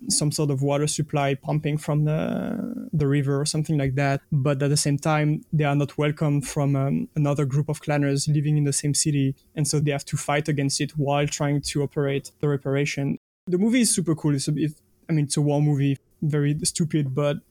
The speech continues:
there was, like, this idea of, like, the soldier is super smart and super sensitive to the distress of the clanners, so he wants to help them, but at the same time, you see all his buddies being killed by the warmongers clanners among them.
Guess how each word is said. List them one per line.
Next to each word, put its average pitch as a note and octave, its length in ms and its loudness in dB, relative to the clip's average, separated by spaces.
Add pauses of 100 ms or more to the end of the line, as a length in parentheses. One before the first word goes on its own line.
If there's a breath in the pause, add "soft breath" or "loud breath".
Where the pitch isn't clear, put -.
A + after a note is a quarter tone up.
there D#3+ 200 2
was, E3+ 160 4
like, D#3+ 160 4
this D#3 160 2
idea E3 280 2
of, D#3 140 -4
like, D#3 220 -2
the D3 100 2
soldier E3 440 4
is E3+ 140 0
super D#3+ 240 0
smart D3 400 2
and D3+ 160 0
super D3+ 440 0
sensitive D3+ 580 0
to C#3 320 0
the C3 120 0
distress C#3+ 440 0
of C#3 80 0
the C#3+ 60 -2
clanners, C#3+ 400 0
so D3+ 80 0
he C#3 60 2
wants C#3+ 240 0
to D3 100 -2
help D3 140 0
them, C#3+ 180 0
but C3 100 -2
at C3 40 0
the C3+ 60 0
same C#3 220 0
time, D3+ 260 0
you D3 80 0
see D#3 260 0
all D#3+ 200 2
his D3 140 2
buddies C#3+ 440 2
being D3+ 280 2
killed D3+ 340 0
by C#3+ 160 0
the C#3 100 0
warmongers C#3+ 640 2
clanners C3+ 440 0
among C#3+ 340 2
them. C#3 300 0